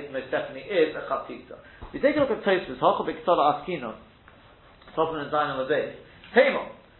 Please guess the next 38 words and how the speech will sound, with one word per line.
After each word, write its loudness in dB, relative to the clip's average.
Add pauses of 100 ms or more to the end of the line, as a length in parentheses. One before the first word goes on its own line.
(120)
so -8
Tosfos, 2
it's -16
a -16
pella. 0 (200)
The -2
mashma, 4
because -4
it's -6
mashma 0
the -6
Katola, 2
time 2
of -6
Mishum -8
Chatzitza. -6 (320)
The -6
reason -2
why 4
Katola 6
is, 0
uh, 6
is -8
a -10
problem 4
is -6
because -6
of -8
Chatzitza, 0
because -12
it's 2
very 4
tight, 2
and -10
therefore -2
it's -14
a -6
Chatzitza. -4